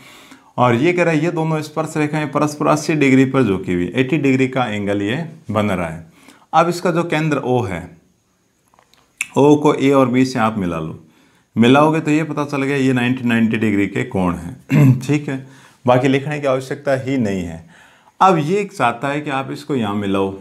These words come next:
और ये क्या चाहता है कि ये जो एंगल ऊपर वाला ना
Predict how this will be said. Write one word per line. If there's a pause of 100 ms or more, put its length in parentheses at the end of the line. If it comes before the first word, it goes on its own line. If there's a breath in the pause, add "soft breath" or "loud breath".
(1700 soft breath)
और
ये
क्या
चाहता
है
कि
ये
जो
एंगल
ऊपर
वाला
ना